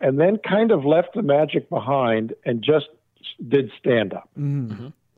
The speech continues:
Speaker 1: I, I never did and never would do that because I just loved magic too much. It was too important to me. And when I was young, I,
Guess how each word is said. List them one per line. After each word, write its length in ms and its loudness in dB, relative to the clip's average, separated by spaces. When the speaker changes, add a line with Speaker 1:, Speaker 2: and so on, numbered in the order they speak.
Speaker 1:
I, 220 2
I 220 2
never 440 2
did 360 2
and 120 2
never 260 4
would 320 2
do 220 0
that 340 -2
because 360 0
I 140 0
just 400 0
loved 340 2
magic 460 0
too 180 -6
much. 460 -16
It 180 -2
was 140 0
too 240 4
important 640 0
to 60 -10
me. 280 -12
And 460 2
when 220 2
I 140 2
was 180 2
young, 340 2
I, 340 -2